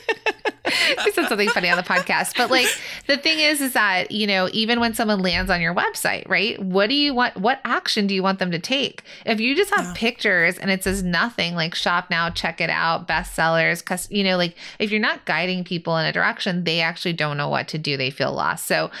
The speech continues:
Speaker 1: the more direction we can give our audience, our customers, and it might even be this conversational part might, like, get into your D Ms, right? It might get into, be, actually get into conversation with real human beings.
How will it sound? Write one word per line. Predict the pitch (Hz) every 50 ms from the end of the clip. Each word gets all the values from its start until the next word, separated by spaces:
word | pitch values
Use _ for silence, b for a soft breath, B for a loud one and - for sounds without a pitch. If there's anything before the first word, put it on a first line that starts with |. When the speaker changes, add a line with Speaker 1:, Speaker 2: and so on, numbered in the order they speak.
| B B B B
Speaker 1:
the | - 202
more | 196 190 202 208 220 240
direction | 254 277 247 208 208 - - 214 185
we | 175 160
can | - 170 170
give | 156 160 160 160 156 160 160 - -
our | - - - - -
audience, | - 170 156 160 156 156 156 160 -
our | - - -
customers, | - - 170 139 151 - - 156 151 151 147 143 143 151 147 - -
and | 196 196
it | 196 180 -
might | - 175 175 180
even | 185 190 190 180
be | 175 170 160 160 151
this | - 170 160
conversational | - - 165 139 165 - 226 240 247 226 208
part | - 196 165 -
might, | 170 165 - -
like, | 165 165 156 - _ - _ _
get | - 170 156 165
into | 190 190 190 190 - - 180 180 185 180 180 175 165 -
your | - 170 180 170 165 170 175
D | 165 160 135 120
Ms, | 170 254 269 - - - - - -
right? | 175 151 156 156
It | - 175
might | 175 160 160 165
get | - 180 175
into, | 175 170 180 - - _
be, | - 190 196 208 - -
actually | - 175 180 - - - - - 240 233 240 233 214 202
get | 185 185 170 170
into | 175 180 180 180 -
conversation | - - 156 156 151 151 156 - 123 135 139 - 160
with | 151 143 151
real | 175 151 143
human | 143 151 - 156 151 143 143 156
beings. | - 156 160 175 202 233 285 320 -